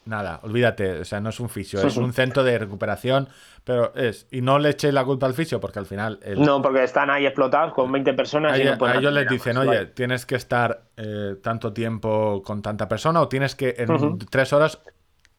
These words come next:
Speaker 1: mirar a ocho personas", entonces
Speaker 2: Vale, pues entonces a mí el, el proceso, cuando he tenido algún tema un poco más complicado, la rodilla o la fascia lata, que yo he tenido problemas, etcétera,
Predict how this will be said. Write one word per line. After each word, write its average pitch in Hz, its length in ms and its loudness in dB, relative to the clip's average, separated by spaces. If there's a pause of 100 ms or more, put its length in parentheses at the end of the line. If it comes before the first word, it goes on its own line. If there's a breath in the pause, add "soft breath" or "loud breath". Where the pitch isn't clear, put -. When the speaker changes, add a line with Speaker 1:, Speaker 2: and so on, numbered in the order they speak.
Speaker 1:
mirar 127 460 -2
a 135 80 0
ocho 123 220 0
personas", 92 360 -4
entonces 98 380 -4
Speaker 2:
Vale, 139 320 2
pues 139 320 2
entonces 165 400 4
a 147 80 2
mí 165 160 2
el, 135 300 0
el 131 100 2
proceso, 139 460 2
cuando 131 200 2
he 139 40 0
tenido 160 280 2
algún 147 360 0
tema 147 200 2
un 139 80 0
poco 139 280 4
más 135 420 4
complicado, 135 580 0
la 120 120 2
rodilla 131 360 0
o 123 40 2
la 120 100 2
fascia 127 300 0
lata, 123 280 2
que 117 80 -4
yo 117 100 -4
he 117 40 -10
tenido 120 300 -2
problemas, 135 520 0
etcétera, 147 480 2